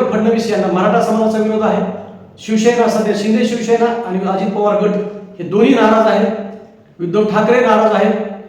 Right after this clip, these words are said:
त्याबरोबरच काँग्रेस, सगळ्याबरोबर त्यांची दुश्मनी आहे, मराठा समाज नाराज आहे, ओबीसी समाज नाराज आहे. एकंदरीत सर्व गोष्टी पाहता विनोद तावडे आल्यानंतर देवेंद्र फडणवीस यांचा महाराष्ट्रातून पत्ता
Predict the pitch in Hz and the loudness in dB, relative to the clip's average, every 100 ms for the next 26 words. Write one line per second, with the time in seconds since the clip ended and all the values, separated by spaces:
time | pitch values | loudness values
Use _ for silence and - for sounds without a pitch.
0 | - - _ _ _ _ _ _ _ 214 | -20 -20 _ _ _ _ _ _ _ 2
1 | - - 202 208 - 214 208 214 214 - | 4 4 2 2 0 2 2 4 2 0
2 | 247 254 294 240 226 247 233 214 214 202 | -2 4 6 6 4 2 0 0 0 -4
3 | 202 202 202 185 - - - 175 196 196 | -4 -4 -2 -2 -2 -6 -4 -2 0 0
4 | 190 226 240 220 214 208 196 214 - - | 0 4 4 4 2 2 0 0 -2 -4
5 | 208 208 208 196 220 220 208 208 202 185 | -2 -2 -4 -2 0 0 0 0 0 -2
6 | 185 - - - - - 220 240 233 - | -4 -8 -14 -20 -20 -6 -2 2 2 2
7 | - 247 269 269 226 - 220 220 220 208 | 0 2 4 4 2 0 -2 0 0 0
8 | 208 202 - 208 220 214 196 196 - 202 | 0 0 -2 -2 -2 -2 -2 -2 -2 0
9 | 220 208 196 190 196 - - - - 147 | 0 0 0 -2 -2 -4 -8 -16 -14 0
10 | 214 233 233 254 208 202 214 214 202 180 | 4 4 4 0 -2 0 0 0 -2 -2
11 | 196 202 196 - - - 156 170 214 - | -2 -2 -4 -10 -16 -18 -10 -2 2 2
12 | 226 226 226 214 208 - | 2 0 -2 -2 -2 -2